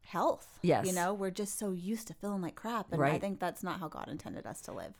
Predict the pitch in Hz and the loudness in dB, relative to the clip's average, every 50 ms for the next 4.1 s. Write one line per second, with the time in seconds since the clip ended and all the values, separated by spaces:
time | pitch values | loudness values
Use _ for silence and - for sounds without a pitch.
0 | - - - 214 190 202 185 180 220 247 294 285 330 269 - - 254 240 240 220 | -12 2 8 10 10 10 10 8 8 6 6 6 4 0 2 2 4 4 4 2
1 | - - - 240 214 202 185 180 185 180 180 170 156 143 135 147 165 170 196 208 | 2 2 4 6 6 6 6 6 8 8 8 6 6 4 2 4 6 8 8 8
2 | 185 - - 208 180 175 - 180 165 165 165 156 104 135 160 165 - 170 170 165 | 8 8 8 6 6 6 6 6 6 8 8 8 8 8 6 6 6 4 4 6
3 | 226 208 220 220 226 226 247 - - 330 349 381 - - 190 180 165 - 160 - | 6 6 6 6 4 2 2 2 4 4 4 4 2 0 -2 -4 -4 -6 -10 -8
4 | - | -6